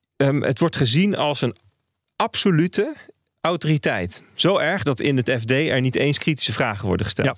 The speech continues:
Speaker 1: Het wordt
Speaker 2: Ja,
Speaker 1: gewoon
Speaker 2: ja, ja.
Speaker 1: een soort van clubblad, hup, neemt over. Nou, ik verwacht dat D N B integer is, eerlijk is, streng is, rechtvaardig is. Ik verwacht intellectuele eerlijkheid.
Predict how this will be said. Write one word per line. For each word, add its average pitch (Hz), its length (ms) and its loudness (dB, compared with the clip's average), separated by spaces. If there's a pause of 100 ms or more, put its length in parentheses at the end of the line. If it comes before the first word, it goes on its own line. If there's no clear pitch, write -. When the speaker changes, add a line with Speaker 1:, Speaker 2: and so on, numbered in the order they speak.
(180)
Speaker 1:
Het - 80 -14
wordt 113 160 0
Speaker 2:
Ja, - 60 -2
Speaker 1:
gewoon 135 160 4
Speaker 2:
ja, 131 60 0
ja. - 60 -8
Speaker 1:
een 95 60 -4
soort 131 180 2
van 117 220 0
clubblad, 127 480 2
hup, 110 140 0
neemt 107 240 2
over. 82 420 -2
Nou, - 120 -4 (640)
ik 214 160 0
verwacht 170 480 2
dat 143 120 2
D 135 40 0
N 127 160 4
B 113 60 2
integer 147 760 2
is, 139 140 -2
eerlijk 165 360 0
is, 131 260 0 (180)
streng 156 440 0
is, 127 120 2
rechtvaardig 123 600 -2
is. 92 140 2
Ik 113 80 -4
verwacht 131 280 0
intellectuele 156 720 2
eerlijkheid. 123 680 -2